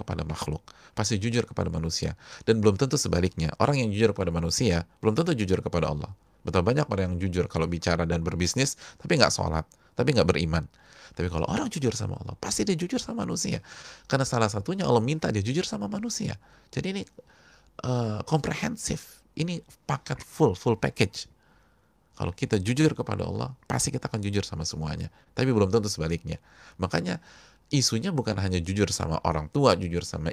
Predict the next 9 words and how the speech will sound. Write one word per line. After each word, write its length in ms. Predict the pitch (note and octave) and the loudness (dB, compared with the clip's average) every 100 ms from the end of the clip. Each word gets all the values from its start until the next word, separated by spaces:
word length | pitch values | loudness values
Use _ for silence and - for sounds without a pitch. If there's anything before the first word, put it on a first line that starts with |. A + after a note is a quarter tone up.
| - | -2
istri, 320 | B2 A#2+ G#2 | -2 -2 0
jujur 240 | E2+ E2 | 0 -2
sama 240 | - E2 D#2 | -4 -4 0
suami. 400 | D3 F3 B2+ A2 - - | 2 2 0 -6 -12 -10
Karena 160 | - D3+ | -2 0
kalau 240 | C#3 B2+ - - - | 4 2 2 -12 -6
kita 160 | B2+ A#2 A#2 | -2 0 2
hanya 160 | A2+ | 2
mengarahkan 640 | G#2 F2 G2+ G#2 - F2 | 2 4 2 0 -2 -8